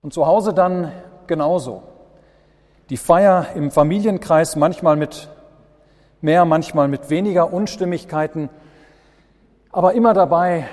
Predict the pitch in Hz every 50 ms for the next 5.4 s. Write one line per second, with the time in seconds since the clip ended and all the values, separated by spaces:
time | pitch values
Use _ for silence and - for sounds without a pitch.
0 | - - 156 - - 196 185 - 202 175 190 185 196 208 - - - 196 180 175
1 | 156 135 - - - - - - 156 156 151 147 139 123 - - - - - -
2 | _ _ _ _ _ _ _ _ - 160 - - 175 180 185 170 170 156 143 127
3 | - - - - - - _ _ _ _ _ _ _ _ _ _ - 135 - -
4 | 156 147 147 151 - - 147 139 135 - - 143 - - - 147 143 156 - 165
5 | - - - 139 101 101 98 -